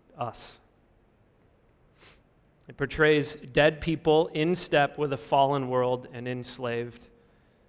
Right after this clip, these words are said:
to the devil. I think it's probably,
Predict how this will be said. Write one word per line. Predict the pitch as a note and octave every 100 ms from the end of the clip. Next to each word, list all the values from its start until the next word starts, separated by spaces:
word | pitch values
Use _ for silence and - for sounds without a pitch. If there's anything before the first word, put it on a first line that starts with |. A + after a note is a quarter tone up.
| _ _
to | -
the | A#2
devil. | A2+ A#2+ A#2 A#2 A#2 _ _ _ _ _ _ _ _ _ _ _ _ _ _ _ _ _ _ _ _
I | C3+
think | B2+ E3+
it's | D3+ -
probably, | - E3 D3+ C#3 C#3